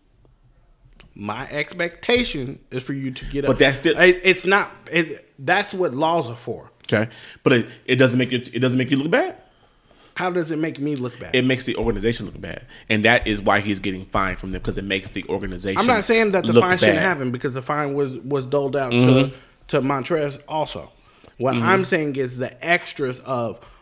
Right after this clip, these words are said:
Speaker 1: "Oh, we gotta take away his, his endorsements. Oh, we gotta do this to
Speaker 2: Who,
Speaker 1: him."
Speaker 2: who said that shit? His
Speaker 1: Uh, that's what
Speaker 2: endorsements?
Speaker 1: happened to him.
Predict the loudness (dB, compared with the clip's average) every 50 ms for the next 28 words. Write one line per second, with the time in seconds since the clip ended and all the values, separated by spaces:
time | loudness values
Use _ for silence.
0 | _ _ _ -4 -2 0 2 2 2 0 -2 -2 -4 -4 -6 -6 -6 -6 -6 -4
1 | -4 -4 -2 -4 -4 -2 -2 -2 0 0 -2 -4 -8 -12 -10 -8 -8 -6 -6 -6
2 | -6 -4 -4 -2 -2 -2 -4 -6 -10 -16 -18 -20 -20 -20 _ _ -20 -14 -6 -2
3 | 0 0 0 0 -4 -4 -4 -4 -4 -6 -6 -6 -6 -6 -6 -2 -2 -2 -2 -4
4 | -6 -10 -10 -6 -4 -2 -2 -2 -2 -2 -2 -2 -2 -2 -4 -4 -2 -4 -4 -4
5 | -6 -6 -6 -6 -4 -4 -6 -6 -4 -2 -2 0 2 4 2 4 4 2 2 4
6 | 4 2 2 0 -4 -6 -8 -10 -12 -12